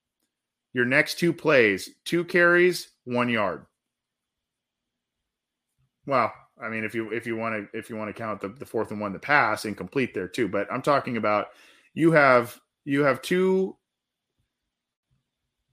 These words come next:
you have two plays right here, second and two, and you run the ball twice with two different running backs. You net one yard,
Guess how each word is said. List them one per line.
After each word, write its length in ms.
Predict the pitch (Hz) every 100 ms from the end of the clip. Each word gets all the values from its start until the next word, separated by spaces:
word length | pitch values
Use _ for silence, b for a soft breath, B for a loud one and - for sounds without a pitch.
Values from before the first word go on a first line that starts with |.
| _ _
you 140 | 151 160
have 200 | 143 -
two 460 | - 202 214 214 208
plays 400 | 180 160 139 120
right 160 | 107 107
here, 100 | 95
second 300 | 135 143 147
and 120 | 135
two, 240 | 120 82 - _ _ _ _ _ _ -
and 340 | 120 117 113 104
you 100 | 117
run 180 | 120 127
the 60 |
ball 220 | 120 117
twice 440 | 117 - 120 101 -
with 160 | 107
two 140 | - 165
different 320 | 151 143 127
running 220 | 123 113
backs. 360 | 104 98 - -
You 160 | - 120
net 240 | 123 113
one 220 | 110 113 110
yard, 360 | 104 90 78